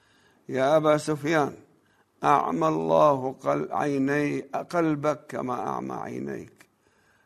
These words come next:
هذا، بل هذا، آه،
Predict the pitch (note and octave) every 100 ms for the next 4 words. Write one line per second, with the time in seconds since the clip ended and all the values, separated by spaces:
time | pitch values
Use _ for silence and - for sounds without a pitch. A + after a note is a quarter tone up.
0 | _ - B2 B2+ B2+ B2+ - _ _ _
1 | _ - - - - C#3 C3 B2 D3+ F3+
2 | G3+ G#3+ - _ _ _ _ _ - -
3 | _ - B2 -